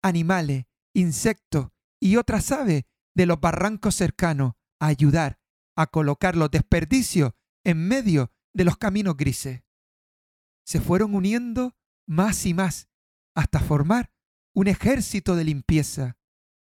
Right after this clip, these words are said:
y prometieron no dejar de hacerlo hasta que los humanos comprendieran lo que estaba sucediendo.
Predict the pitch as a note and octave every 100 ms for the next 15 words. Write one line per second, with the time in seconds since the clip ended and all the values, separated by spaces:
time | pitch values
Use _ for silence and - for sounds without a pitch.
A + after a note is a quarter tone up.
0 | _ _ - F3 E3+ D3+ D3+ F3+ E3 C#3+
1 | B2 - _ _ - G#3 B3 - C4+ A3+
2 | G3+ C#4 B3 E3+ C3 - _ _ _ -
3 | F3+ F#3+ - F3+ E3 E3+ G3 G3 D#3 -
4 | E3 D3 D3+ D3+ A3 A#3 D3+ B2+ _ _
5 | _ - E3 D#3 - E3+ D3+ E3 D#3 C#3+
6 | C#3 B2+ B2 A#2